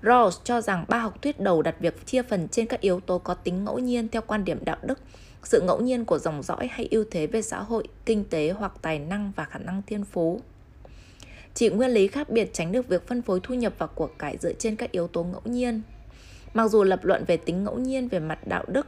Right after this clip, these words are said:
không dựa trên lập luận về tình trạng ban đầu, nhưng chúng tương tự nhau về khía cạnh sau. Cả hai cho rằng khi suy nghĩ về công lý, chúng ta nên loại ra hoặc đặt sang một bên những sự kiện mang tính ngẫu nhiên về con người và vị trí xã hội.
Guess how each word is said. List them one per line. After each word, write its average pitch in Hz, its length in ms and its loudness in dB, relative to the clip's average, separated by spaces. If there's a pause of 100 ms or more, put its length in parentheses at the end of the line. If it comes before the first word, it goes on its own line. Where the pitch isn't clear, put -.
không 226 240 -2
dựa 214 140 0
trên 226 200 -4
lập 185 140 0
luận - 240 -2
về 156 80 0
tình 147 220 -8
trạng 175 240 -6
ban 208 200 0
đầu, 165 280 -2 (400)
nhưng 285 160 0
chúng 214 200 2 (120)
tương 254 200 6
tự 247 260 2
nhau 240 280 -2
về 180 120 0
khía 160 160 0
cạnh 214 260 -4
sau. 214 360 -2 (360)
Cả 202 120 4
hai 214 200 0
cho 247 180 -2
rằng 190 340 -2 (200)
khi 269 140 0
suy 254 160 0
nghĩ 233 220 0
về 240 140 4
công 240 260 -2
lý, 190 280 0 (320)
chúng 196 200 0
ta 214 300 0
nên 202 280 2
loại 202 220 0
ra 208 260 -2
hoặc 190 200 -4
đặt 170 100 0
sang 220 260 -2
một 190 180 0
bên 240 240 2
những 214 120 -4
sự - 240 0
kiện - 200 0
mang 220 240 0
tính 180 180 0
ngẫu - 160 -4
nhiên 247 280 -2
về 175 120 0
con 220 320 -2
người 180 240 -2
và 147 120 -4
vị 139 200 -8
trí - 160 -8
xã - 180 -10
hội. 214 240 2